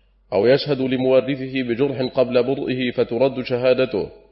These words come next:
ثم يبرأ ويعيدها، أو ترد لدفع ضرر أو جلب نفع أو عداوة أو ملك أو زوجية ثم يزول ذلك المانع، وتعاد الشهادة فلا تقبل في الجميع لأنها ردت للتهمة،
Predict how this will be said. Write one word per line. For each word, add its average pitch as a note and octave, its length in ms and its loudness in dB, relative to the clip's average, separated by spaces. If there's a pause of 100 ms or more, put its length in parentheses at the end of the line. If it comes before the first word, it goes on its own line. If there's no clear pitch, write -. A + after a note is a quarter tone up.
(500)
ثم G#2+ 220 0
يبرأ C3+ 340 4
ويعيدها، A#2+ 720 0
أو - 180 0
ترد B2 400 0
لدفع B2 380 0
ضرر A#2+ 520 2
أو G#2+ 120 -2
جلب A#2 280 0
نفع B2 460 0
أو G#2 120 2
عداوة B2 580 4 (100)
أو G#2+ 160 2
ملك B2+ 320 -4
أو G#2+ 260 0
زوجية A2 480 -2
ثم A2+ 460 -4
يزول A2+ 440 0
ذلك B2 360 4
المانع، A#2 520 2 (1000)
وتعاد A2 460 2
الشهادة C3 640 0
فلا A#2 260 2
تقبل C3 440 -2
في B2+ 100 -6
الجميع A#2+ 400 2
لأنها A#2 640 2
ردت B2+ 360 -2
للتهمة، C#3 580 -2